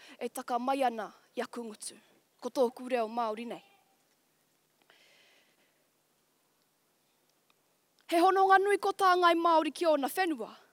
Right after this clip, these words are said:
Ko mea atua hau nā te ahai pērā ai. Puta whenua mai tātou,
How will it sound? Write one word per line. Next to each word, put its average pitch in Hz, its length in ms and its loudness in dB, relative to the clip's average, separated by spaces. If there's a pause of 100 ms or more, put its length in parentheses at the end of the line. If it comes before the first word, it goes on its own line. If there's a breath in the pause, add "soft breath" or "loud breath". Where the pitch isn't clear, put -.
(640 loud breath)
Ko 294 140 2
mea 339 240 6
atua 381 340 4
hau 285 160 -2
nā 277 240 -2
te 285 160 -6
ahai 247 240 -6
pērā 269 440 -2 (120)
ai. 226 140 -12 (1000 soft breath)
Puta 285 280 -4
whenua 311 440 2
mai 339 260 2
tātou, 269 720 0